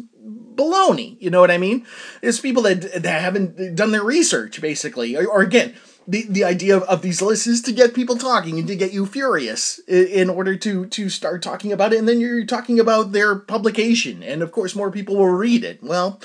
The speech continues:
they've done their job. But honestly, there, there are some amazing there is some great writing in there, and they do have some articles on some very interesting topics. Most recently,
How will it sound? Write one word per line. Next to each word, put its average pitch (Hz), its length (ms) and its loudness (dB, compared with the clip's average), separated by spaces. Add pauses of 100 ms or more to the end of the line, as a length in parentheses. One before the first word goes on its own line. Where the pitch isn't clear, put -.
(340)
they've 170 160 2
done 175 160 4
their 160 160 2
job. 147 460 -4
But 185 120 6
honestly, 233 380 2
there, 170 220 -6
there 185 140 0
are 190 80 4
some 190 220 -4
amazing 156 600 -4 (440)
there 196 140 6
is 226 240 2
some 190 140 0
great 165 220 2
writing 156 280 0
in 135 100 -4
there, 120 200 -4
and 170 200 -4
they 170 80 0
do 185 560 -2
have 156 220 -8
some 160 140 -8
articles 143 320 -6
on 135 120 -8
some 117 280 -10
very 165 340 -2
interesting 135 360 -8
topics. 135 420 -6
Most 226 240 -4
recently, 190 560 -4